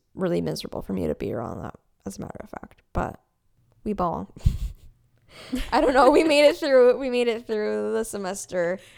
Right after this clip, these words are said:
Speaker 1: But
Speaker 2: We ball. We rally. Oh my God.
Speaker 1: Living with roommates, it's hard because not only are you trying to balance your own well-being and, like, make sure all your,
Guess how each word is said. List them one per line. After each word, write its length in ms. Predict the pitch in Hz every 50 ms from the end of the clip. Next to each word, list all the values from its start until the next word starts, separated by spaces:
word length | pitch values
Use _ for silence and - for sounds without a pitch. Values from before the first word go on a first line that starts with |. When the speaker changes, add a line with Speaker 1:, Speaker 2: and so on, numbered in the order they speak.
| - - _ _ _ - 381 - _ _ _ _ _ - -
Speaker 1:
But 200 | - - - -
Speaker 2:
We 60 | -
ball. 340 | 175 185 185 170 170 175 180
We 100 | 190 196
rally. 400 | 196 202 196 190 185 185 185 185 _ _ _ _ _ -
Oh 40 |
my 160 | 202 190 170 170
God. 380 | - 180 180 180 185 185 202 208 -
Speaker 1:
Living 380 | 208 202 202 208 208 247 247
with 160 | 254 254 247 247
roommates, 280 | 240 240 240 240 240 -
it's 140 | 202 - -
hard 380 | - - 220 226 240 240 226
because 340 | 208 208 202 - 196 196 202 202
not 160 | 196 202 202
only 240 | 208 208 208 202 202
are 40 |
you 140 | 190 190 190
trying 340 | 196 - - 214 202 196 190
to 60 | 190 -
balance 520 | - 165 165 170 175 175 185 202 - -
your 160 | 190 175 - -
own 240 | - 175 175 180
well-being 600 | 180 185 190 196 - 202 208 214 220 226 220 220
and, 100 | 208 202
like, 240 | 185 175 175 185 -
make 160 | 202 196 196
sure 200 | - - 190 185
all 140 | - - 175
your, 360 | - 190 185 180 170 170 180